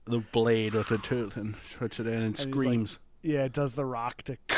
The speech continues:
Speaker 2: to bust it out of his face. Oh. And it's just, you, he goes black, and then the next scene is, like, "Brr," the spear, and it's, you know, however long later.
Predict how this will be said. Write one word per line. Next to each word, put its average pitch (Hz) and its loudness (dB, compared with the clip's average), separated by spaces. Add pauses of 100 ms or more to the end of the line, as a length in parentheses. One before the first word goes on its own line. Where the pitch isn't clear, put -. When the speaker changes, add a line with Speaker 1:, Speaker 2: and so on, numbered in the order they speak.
(260)
Speaker 2:
to 131 -6
bust 123 -8
it 127 -6
out 113 -8
of 120 -4
his 120 -4
face. 123 -8 (160)
Oh. 117 -10 (680)
And 151 2
it's 147 2
just, 131 -2
you, 147 -4
he 131 -4
goes 131 -2
black, 110 -12
and 120 -12
then 113 -10
the 110 -12
next 107 -10
scene 104 -12
is, 101 -14
like, 98 -20 (180)
"Brr," 151 -2
the 123 -10
spear, 123 -2
and 123 -4
it's, 117 -8
you 135 -8
know, 110 -10
however 113 -4
long 110 -8
later. 110 -8